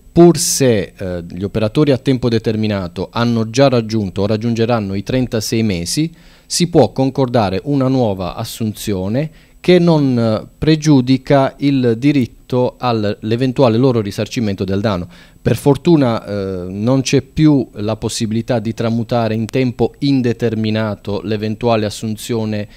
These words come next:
illegittima del contratto a tempo determinato.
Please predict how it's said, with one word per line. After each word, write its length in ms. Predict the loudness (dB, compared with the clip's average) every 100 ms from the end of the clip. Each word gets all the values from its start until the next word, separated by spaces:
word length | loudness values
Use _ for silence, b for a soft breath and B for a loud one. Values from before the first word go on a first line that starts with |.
| B _
illegittima 1000 | -2 0 0 -2 -4 -4 -6 -4 -2 -4
del 180 | -6 -8
contratto 480 | -8 -6 -8 -6 -10
a 40 |
tempo 300 | -6 -4 -4
determinato. 800 | -4 -4 -2 -2 -2 -4 -8 -14